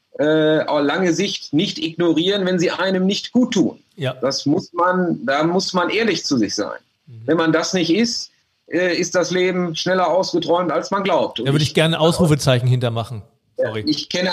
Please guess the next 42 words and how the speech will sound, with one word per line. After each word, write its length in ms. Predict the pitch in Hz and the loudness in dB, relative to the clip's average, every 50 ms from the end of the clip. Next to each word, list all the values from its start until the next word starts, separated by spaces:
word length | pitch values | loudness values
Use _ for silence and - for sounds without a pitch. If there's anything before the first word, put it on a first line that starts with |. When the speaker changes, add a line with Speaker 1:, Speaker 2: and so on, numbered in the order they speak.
| - 180 202 | -2 -2 0
Speaker 1:
einige 260 | 226 233 233 233 220 | 2 2 4 4 2
Fälle, 540 | 185 - 214 202 208 226 247 294 330 320 - | 0 0 0 0 0 2 2 2 0 0 0
äh, 180 | 151 165 170 165 | -2 -2 0 0
wir 120 | 165 156 180 | 0 0 0
hatten, 240 | 185 - 190 185 165 | -2 -4 -4 -2 0
du 140 | 170 160 | 0 0
hast 220 | 165 185 170 - 180 | 0 0 -2 -4 -6
es 100 | 160 - | -6 -4
eingangs 400 | 156 165 180 180 180 170 165 156 | -4 -4 -2 -2 -2 -4 -2 -2
auch 240 | 151 180 180 - - | 0 -2 -2 -2 -2
gesagt, 340 | 175 180 190 185 185 - | 0 0 0 -2 -2 -4
zum 100 | - 156 | -4 -2
Beispiel 280 | 151 160 160 - 165 160 | 0 0 0 0 0 2
der 320 | 156 156 156 151 - - - _ _ _ | 2 4 2 2 0 -2 -10 _ _ _
Kollege, 380 | - 165 156 165 170 160 160 160 | -2 0 2 2 2 2 2 2
der 200 | 156 151 151 147 | 2 2 2 2
auf 100 | 151 147 | 0 0
dem 140 | - 151 151 | 0 0 2
gleichen, 480 | 143 143 147 156 156 156 160 143 127 - _ _ _ _ _ | 2 2 2 0 0 0 0 0 -2 -4 _ _ _ _ _
auf 140 | - 131 135 | -6 -4 -4
der 100 | 156 143 | -2 0
gleichen 300 | 147 151 156 151 156 147 | 0 0 0 0 0 -2
Etage 380 | 123 120 156 156 147 156 160 170 | -2 -2 -2 -2 0 0 0 0
mit 160 | 170 170 165 | 0 0 0
dir 180 | 180 180 170 160 | 0 0 2 2
wohnte, 480 | 170 180 190 196 - - 220 226 190 | 2 2 0 -2 -2 -2 -2 0 2
ja, 240 | 127 123 147 180 - | 2 2 0 0 -2
der 120 | 151 143 | -2 -2
Speaker 2:
Ja. 40 | 135 127 | -2 0
Speaker 1:
hat 60 | - | 0
auch 180 | 123 151 147 | -2 -2 0
sehr, 160 | 143 147 151 151 | 0 0 2 2
sehr 120 | 151 147 | 0 0
viel 160 | - 165 160 147 | 0 2 2 2
gearbeitet 680 | 151 - 127 139 139 143 160 170 170 180 180 180 160 165 | 2 0 0 0 0 2 2 2 2 2 0 -2 -2 0
und 100 | 160 160 | 0 0
der 120 | 156 139 | 0 0
ist 120 | 160 - - | -2 -4 -2
keine 220 | 175 175 175 165 | -2 -2 0 0
sechsundvierzig 680 | 165 175 165 - 185 185 208 220 214 214 - - - - | 0 -2 -2 -4 -4 -2 -2 -2 -2 -2 -4 -6 -4 -4
geworden, 420 | - 110 98 87 82 76 - - 87 | -6 -6 -4 -4 -4 -4 -6 -8 -10
ja. 200 | 104 139 165 | -10 -10 -10